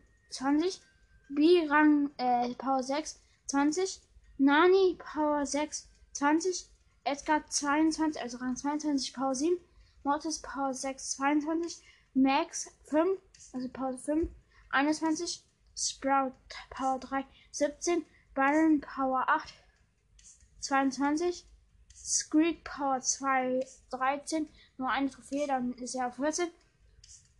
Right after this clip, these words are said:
Ähm, Spike Rang achtzehn, Power zwei.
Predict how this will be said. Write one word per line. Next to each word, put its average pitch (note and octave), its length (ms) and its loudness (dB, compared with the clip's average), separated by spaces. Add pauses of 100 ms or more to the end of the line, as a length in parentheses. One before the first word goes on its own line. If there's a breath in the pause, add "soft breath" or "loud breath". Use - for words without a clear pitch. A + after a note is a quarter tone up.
(760)
Ähm, D4 240 4
Spike D4 840 0
Rang C4+ 220 0
achtzehn, C#4 580 2
Power B3 320 -8
zwei. D4+ 360 2